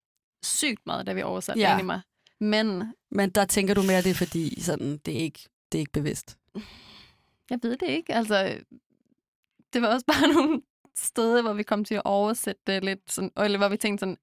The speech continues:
Speaker 1: er det os, der har oversat det så sindssygt, eller står
Speaker 2: Ja.
Speaker 1: der virkelig det her?
Speaker 2: Ja.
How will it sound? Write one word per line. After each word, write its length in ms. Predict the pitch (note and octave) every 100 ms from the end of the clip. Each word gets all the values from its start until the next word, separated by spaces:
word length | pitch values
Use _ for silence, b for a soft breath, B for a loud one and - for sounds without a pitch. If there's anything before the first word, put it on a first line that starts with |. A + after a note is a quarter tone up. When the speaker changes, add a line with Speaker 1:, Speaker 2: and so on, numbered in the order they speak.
| -
Speaker 1:
er 60 |
det 100 | F#3 F#3+
os, 220 | G3+ A3+
der 80 | C4
har 80 | A3
oversat 500 | - - C4+ A#3 -
det 100 | G#3
så 140 | F#3+
sindssygt, 840 | G3+ - - G3 A#3 - A#3+ G3 -
eller 160 | F3
står 220 | G3+ A#3
Speaker 2:
Ja. 80 | F#3+
Speaker 1:
der 80 | F3
virkelig 280 | G#3+ B3 A3+
det 120 | G#3
her? 200 | A#3 G3+ - B
Speaker 2:
Ja. 200 | G3